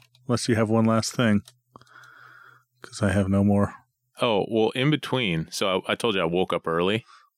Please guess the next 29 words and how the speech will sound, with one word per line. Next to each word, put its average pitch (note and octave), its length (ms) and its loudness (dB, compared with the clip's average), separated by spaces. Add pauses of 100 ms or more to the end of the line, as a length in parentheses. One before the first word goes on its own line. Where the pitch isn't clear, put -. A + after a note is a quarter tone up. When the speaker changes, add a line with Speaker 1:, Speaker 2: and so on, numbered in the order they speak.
(440)
Speaker 1:
Let's A#2+ 200 2
not A2 180 2
go G2 180 2
out F#2+ 140 2
on F#2+ 160 2
that. F#2+ 220 0
Okay, G#2+ 380 0
in A#2+ 100 4
between, A#2+ 340 2
what'd B2 180 0
you B2 80 2
have? D#3 380 -2 (280)
What'd C3 180 0
you C#3 80 0
do? D#3 280 2 (120)
Speaker 2:
I, G#2 200 -2 (260)
I G#2+ 180 -2
made A2+ 520 -2 (280)
a F2+ 180 0
spread E2 680 -4 (300)
for F#2+ 220 -4
breakfast. F#2 680 -4 (680)
I B2+ 60 -2
like A2+ 200 -2
to G#2+ 100 -4
use G#2 280 0
my F2 280 -2
poor G2 260 -4
man's F#2 600 -2